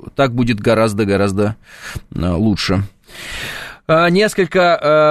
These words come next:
э, проукраинских рабочих, пишет Караэт. Не знаю, Караэт, не знаю. Совпадения бывают только в мексиканских сериалах.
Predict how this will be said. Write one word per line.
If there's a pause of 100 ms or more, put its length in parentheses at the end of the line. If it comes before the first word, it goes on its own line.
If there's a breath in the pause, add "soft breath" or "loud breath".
(120)
э,
проукраинских
рабочих,
пишет
Караэт.
Не
знаю,
Караэт,
не
знаю.
Совпадения
бывают
только
в
мексиканских
сериалах.